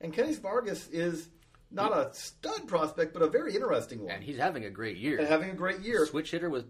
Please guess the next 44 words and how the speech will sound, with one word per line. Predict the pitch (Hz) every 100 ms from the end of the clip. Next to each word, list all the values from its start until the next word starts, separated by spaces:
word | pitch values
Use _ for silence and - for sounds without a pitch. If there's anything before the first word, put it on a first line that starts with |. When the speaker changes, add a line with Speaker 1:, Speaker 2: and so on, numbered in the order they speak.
| -
Speaker 2:
with | 113 95 95
big | 120 131
power | - 127 147
from | 143 117
both | 117 127
sides | 127 117 143
who | 123
gets | 101 127
on | 131 123
base. | 101 104 156 - -
I | 110
mean, | 101 -
I'll |
take | - 254 -
that. | - - - _ _ _ 127
Speaker 1:
Those | 202 294 285
are | 202
two | - - 220
guys | 202 190 170 156
who | - 180
are | 160 143 131 - - - - -
very, | 123 120 151 214 208 160 - - - - 165 - - -
you |
know, | 160
like, | 143 143 - _
they're, | 175 196 202 - _ _
they're | 185 190
not | 185 180 190 - - -
afterthought | 143 160 160 165 156 143
guys | 135 131 127
who | 143
are | 127
just | 120 139 -
on | 135 135
here | 131 120 113 113 - _ _
because | 139 127 143 135 123
we | 117
have | 120 139 -
to |
put | 110 131
a |
world | 120 127 123
first | - -
baseman. | 127 120 -